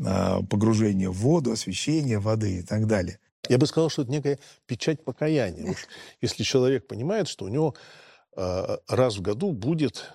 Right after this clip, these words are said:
Speaker 2: особый момент, к которому он должен подготовиться, рождественским постом,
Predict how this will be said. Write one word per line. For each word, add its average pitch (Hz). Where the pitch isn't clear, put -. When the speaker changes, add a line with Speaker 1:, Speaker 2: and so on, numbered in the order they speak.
Speaker 2:
особый 135
момент, 117
к -
которому 107
он 98
должен 87
подготовиться, 85
рождественским 113
постом, 85